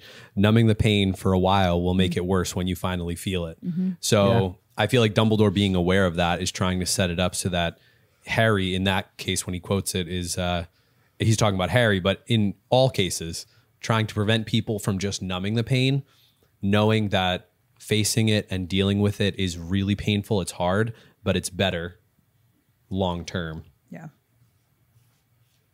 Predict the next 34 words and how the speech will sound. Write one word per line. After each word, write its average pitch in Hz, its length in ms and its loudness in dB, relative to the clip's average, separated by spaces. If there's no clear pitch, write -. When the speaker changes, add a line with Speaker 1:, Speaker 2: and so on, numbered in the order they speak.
Speaker 3:
That 147 140 -6
is 147 120 0
just - 240 -2
such 139 220 0
a 139 40 2
devastating 127 720 -2
thing. 127 220 -4
Imagine, 131 320 0
like, 123 180 0
watching 120 380 0
your 123 140 0
son 117 260 -2
compete 117 240 -2
in 110 80 -6
this 113 120 -4
tournament, 110 480 0
not 151 320 2
thinking 151 280 2
any 139 140 4
harm 131 240 4
is 127 80 2
gonna 117 140 0
come 117 140 -2
of 110 100 -2
him, 113 180 -4
and 117 80 -4
then 117 80 -2
he 120 80 -2
Speaker 1:
Yep. 98 120 2
Speaker 3:
pops 120 240 -2
out 117 160 0
and 120 80 -6
he's 120 140 -6
dead. - 360 -4